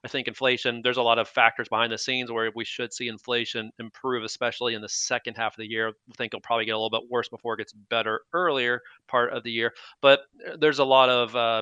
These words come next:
behind the scenes, uh, factors that should reduce inflation. But the other thing that the Fed has been able to successfully do is calm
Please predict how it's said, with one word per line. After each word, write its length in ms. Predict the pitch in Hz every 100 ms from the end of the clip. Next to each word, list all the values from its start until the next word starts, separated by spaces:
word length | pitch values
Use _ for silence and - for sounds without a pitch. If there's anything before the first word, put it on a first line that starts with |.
| 107
behind 280 | 127 127 113
the 40 |
scenes, 400 | - 117 113 - - -
uh, 300 | - 117 117
factors 440 | 131 107 - 107
that 140 | 110
should 180 | - 113 107 _
reduce 680 | 117 113 _ _ 127 113 -
inflation. 640 | 110 - 127 135 143 - - - - -
But 140 | 131
the 140 | 135
other 320 | - 180 226 190
thing 480 | - 143 131 123 - - -
that 100 | 131
the 80 | 123
Fed 280 | - 143
has 440 | 127 127 123 120 120
been 220 | 131 127 _ 143
able 460 | 147 147 139 135
to 260 | - 139 131
successfully 1120 | - 131 - - - 143 - 147 127 117 -
do 320 | 113 113 139 165 _ - - -
is 180 | 120
calm 680 | - - - 131 131 131 135